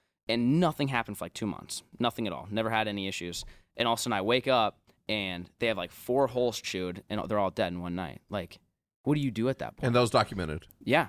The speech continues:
Speaker 1: Like, we, we, we filmed the whole video, and I was like, "Oh, my gosh." Like, all right, so we, we can't have anything living here now. So I spent all, I mean, days building this enclosure, and it's worthless now. So we, I called the game warden, and we get permission to, to trap, 'cause it's not trapping season. Trapping season's in the fall. But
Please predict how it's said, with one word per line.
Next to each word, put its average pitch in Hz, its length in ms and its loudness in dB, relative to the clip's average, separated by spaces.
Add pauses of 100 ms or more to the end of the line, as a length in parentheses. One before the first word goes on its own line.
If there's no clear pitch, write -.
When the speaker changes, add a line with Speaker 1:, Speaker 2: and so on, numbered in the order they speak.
Speaker 1:
Like, 120 140 2
we, 135 100 4
we, 139 220 2
we 131 160 0
filmed 147 200 2
the 127 40 2
whole 135 140 2
video, 151 260 6
and 143 100 2
I 117 60 2
was 113 120 0
like, 92 220 -6
"Oh, - 140 -14
my - 80 -16
gosh." - 280 -12
Like, 82 200 -8 (440)
all 170 80 8
right, 170 140 6
so 156 100 -2
we, 135 160 2
we 131 100 -4
can't 165 160 4
have 139 100 4
anything 120 240 2
living 107 200 2
here 120 160 4
now. 92 100 0
So 117 140 2
I 110 60 2 (200)
spent - 320 -2
all, 123 240 2
I 127 60 2
mean, 110 140 -2
days 127 320 2
building 110 220 -2
this 101 100 -6
enclosure, 107 260 -2
and 87 100 -10
it's - 80 -18
worthless 98 400 -4
now. 50 240 -12 (300)
So 127 220 4
we, 120 180 0 (340)
I 123 140 4
called 123 240 2
the 117 40 -6
game 113 220 0
warden, 110 160 2
and 107 60 0
we 110 80 0
get 107 160 0
permission 104 420 0
to, 90 240 -4
to - 180 -10
trap, 101 360 0
'cause 107 120 -6
it's 90 120 -6
not 104 120 0
trapping 92 300 -6
season. 90 180 -8
Trapping 87 220 -6
season's 85 300 -10
in 82 80 -10
the 69 40 -12
fall. 80 380 -2
But 120 80 0